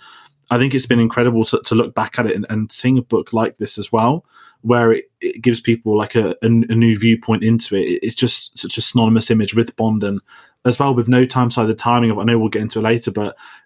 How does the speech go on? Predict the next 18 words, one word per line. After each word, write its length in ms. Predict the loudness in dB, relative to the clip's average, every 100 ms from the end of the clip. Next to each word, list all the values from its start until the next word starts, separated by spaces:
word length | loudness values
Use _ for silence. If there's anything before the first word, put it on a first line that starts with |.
| _ -4
it's, 140 | -2
like, 160 | -2 -2 0 0
a 40 |
beautiful 460 | 0 2 2 2 2
way 160 | 2
to 100 | 0
bookmark 560 | -2 -2 0 2 0 -2
it 40 |
that 140 | -4 -2
we 100 | -2
got 240 | -4 -6
to 100 | -4
see 260 | -2 0 0
it, 140 | 0 -2
not 220 | -2 -2
just 260 | -4 -4 -4
as 120 | -4
a, 240 | -4 -6